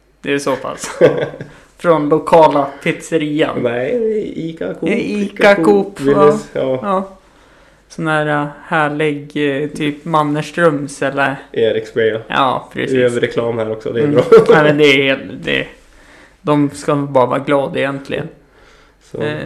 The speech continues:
Speaker 2: nej.
Speaker 1: ja, men då tänkte jag ju prata om idrottsmänniskan Tom i tio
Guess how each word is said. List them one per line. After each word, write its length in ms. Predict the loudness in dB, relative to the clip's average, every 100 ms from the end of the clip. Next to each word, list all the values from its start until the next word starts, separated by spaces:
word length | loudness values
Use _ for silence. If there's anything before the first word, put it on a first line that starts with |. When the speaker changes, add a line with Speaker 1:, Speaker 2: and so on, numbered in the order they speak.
| -12 -12 -16 -18 -20 _ _ _ _ _ _
Speaker 2:
nej. 80 | -10 -10 -14 -4
Speaker 1:
ja, 360 | 2 4 2
men 380 | 2 0 0 -4 -4
då 280 | 2 2
tänkte 400 | 4 4 4 2
jag 120 | 2 2
ju 100 | 0
prata 480 | 2 2 2 2
om 300 | 2 2 -2 -6 -6
idrottsmänniskan 1600 | -4 0 4 4 2 -4 -6 -4 0 0 0 -2 -4 -8 -8 -12 _ _ _ _
Tom 260 | 0 0 0 -10 _ _ -12
i 240 | -8 -8 -12 _ _ _ _ _ _ _ _ _ _ _ -16
tio 480 | -12 -10 -8 -10